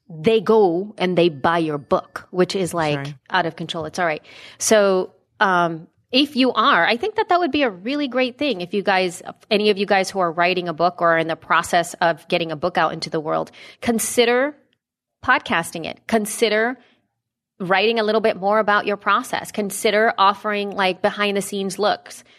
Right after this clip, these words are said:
Speaker 1: as you put it
Speaker 2: Yeah.
Speaker 1: out there. And, and then just, just do it. Just do it. And then have your book
Speaker 2: Do it.
Speaker 1: released.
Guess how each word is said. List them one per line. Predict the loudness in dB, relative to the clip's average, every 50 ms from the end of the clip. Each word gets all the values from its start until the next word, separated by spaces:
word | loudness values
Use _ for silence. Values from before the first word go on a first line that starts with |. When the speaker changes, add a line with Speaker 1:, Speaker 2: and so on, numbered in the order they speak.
| _ _ _ -2
Speaker 1:
as | 0 0 0 0 -2
you | -2
put | 0 2
it |
Speaker 2:
Yeah. | 2 4 4 4 2 2
Speaker 1:
out | 0 0
there. | 0 0 0 0 -2 -4 -8 -14 -20 -20 _ _
And, | 0 0 2 0 0 -2 -2
and | 0 2 2
then | 2 2 0
just, | -2 -4 -6 -6 -6
just | -4 -4 -4 -4 -6 -8 _
do | -2 0 2 2 2
it. | 0 -2 -6 -8
Just | -8 -8 -8 -8 -12 -18 _ _
do | -2 0 2 2
it. | 2 0 -2 -2 -2
And | -2 -2 -2 0 0
then | 2 2 2 2 0 -2 -4 -6 -8 -10 _
have | -6 -2 0 2 2 2 0 0 -2
your | -2 0 0 -2
book | -4 -2 0 0 2 4
Speaker 2:
Do | 4 6 6 6
it. | 4
Speaker 1:
released. | 4 4 2 0 0 -2 -6 -10 -14 -16 -18